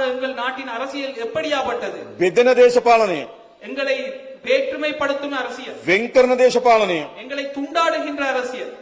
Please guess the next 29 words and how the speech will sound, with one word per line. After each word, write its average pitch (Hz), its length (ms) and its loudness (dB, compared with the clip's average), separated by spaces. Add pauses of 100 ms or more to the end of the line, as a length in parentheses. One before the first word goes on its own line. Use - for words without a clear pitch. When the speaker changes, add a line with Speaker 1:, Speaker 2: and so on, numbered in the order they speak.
(140)
Speaker 2:
ඔගොල්ලෝ 196 300 0
බලන්න 202 280 2
අසල්වැසි 202 480 -4
ඉන්දියාව. 202 420 0 (480)
Speaker 1:
நீங்கள் 262 280 -6
பாருங்கள் 277 500 -2
பக்கத்தில் 277 400 -4
இருக்கும் 277 280 -8
இந்தியாவினை. 277 580 -4
Speaker 2:
එක්දාස් 208 400 2
නවසිය 208 280 -4
හතලිස් 196 320 0
හතේ 214 220 0
නිදහස 208 340 2
ලබනවා. 175 380 2 (480)
Speaker 1:
ஆயிரத்தி 269 380 -4
தொள்ளாயிரத்தி 277 420 -4
நாற்பத்தேழில் 285 840 -2
அவர்கள் 269 320 -2
சுதந்திரம் 277 420 -4
பெற்றனர். 262 380 -2 (100)
Speaker 2:
උන්ට 185 260 -4
සැලැස්මක් 233 640 0
තිබුණා. 185 340 -4 (320)
Speaker 1:
அவர்களுக்கு 285 480 -6
ஒரு 285 140 0
திட்டம் 294 340 -2
இருந்தது. 285 360 -2 (200)
Speaker 2:
ඉන්දිය 214 420 -2